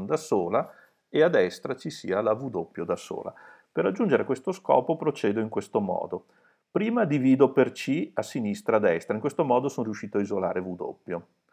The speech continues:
Però mi manca Y a sinistra. Abbiamo detto che voglio avere sia V doppio iso-, come termine a destra, ma voglio anche una Y come termine a sinistra. Lo faccio nella maniera più semplice possibile. Aggiungo Y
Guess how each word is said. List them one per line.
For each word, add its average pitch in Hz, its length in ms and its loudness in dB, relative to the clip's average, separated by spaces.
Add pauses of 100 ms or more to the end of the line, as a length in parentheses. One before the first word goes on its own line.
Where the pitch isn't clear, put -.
(480)
Però 170 220 10
mi 151 120 4
manca 101 360 0
Y 170 180 0 (220)
a 90 160 -2
sinistra. 87 480 -10
Abbiamo 98 160 -4
detto 107 200 -2
che 98 100 -4
voglio 98 180 0
avere 95 260 0
sia - 180 0
V 101 140 -2
doppio 104 540 0
iso-, 98 360 -6 (480)
come 95 220 -8
termine 92 640 4
a 110 80 -2
destra, 110 560 0
ma 120 80 2
voglio 113 220 2
anche 104 200 -2
una 113 140 0
Y 101 160 -2 (320)
come 98 240 -6
termine 90 400 -4
a 85 60 -8
sinistra. - 500 -14 (360)
Lo 220 120 2
faccio 190 320 2
nella 165 140 2
maniera 131 260 2
più 151 140 -6
semplice 107 460 -4
possibile. - 720 -8
Aggiungo 127 500 2
Y 104 140 -2